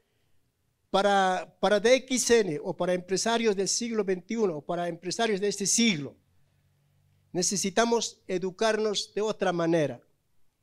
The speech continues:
¿Ya? ¿Tu educación allá afuera te va a servir? Sí. Pero para D X N te va a servir un, un ochenta por ciento, no, un veinte por ciento.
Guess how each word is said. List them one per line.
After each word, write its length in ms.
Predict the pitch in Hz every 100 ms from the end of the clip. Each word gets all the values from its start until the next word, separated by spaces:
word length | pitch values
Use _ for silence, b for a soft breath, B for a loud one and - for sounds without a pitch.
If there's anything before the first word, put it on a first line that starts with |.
| _ _ _ 160
¿Ya? 240 | 226 - _ _ - _ _ -
¿Tu 140 | 202
educación 720 | 214 208 220 - 269 277 247
allá 200 | 220 240
afuera 280 | 233 254 247
te 120 | -
va 100 | 233
a 20 | 247
servir? 360 | 254 247 240
Sí. 420 | - 240 156 - _ - _ _ _ _ _ _ _ _ _ _ -
Pero 280 | 208 226 220
para 200 | 226 220
D 120 | 269
X 280 | 285 269 -
N 180 | 254 247
te 100 | 240
va 100 | 247
a 40 |
servir 300 | 247 233 247 247 -
un, 340 | 277 277 254 -
un 240 | 254 294 254
ochenta 500 | 226 277 277 220 202
por 160 | 185
ciento, 360 | 175 214 175 -
no, 320 | 214 233 - _ _ _ -
un 140 | 277
veinte 320 | 277 277 -
por 180 | 226 208
ciento. 420 | - 190 127 120